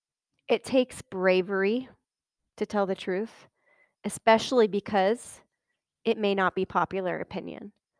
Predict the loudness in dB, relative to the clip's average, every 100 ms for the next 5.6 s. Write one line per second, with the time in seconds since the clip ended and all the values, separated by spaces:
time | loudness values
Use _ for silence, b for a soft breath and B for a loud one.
0 | _ _ _ _ _ _ _ _ _ _
1 | _ _ _ _ _ _ 6 8 8 4
2 | -2 B B _ _ _ _ _ _ _
3 | _ _ _ _ _ _ 2 8 8 8
4 | 4 6 4 4 4 0 0 -4 0 0
5 | 0 0 -2 0 0 0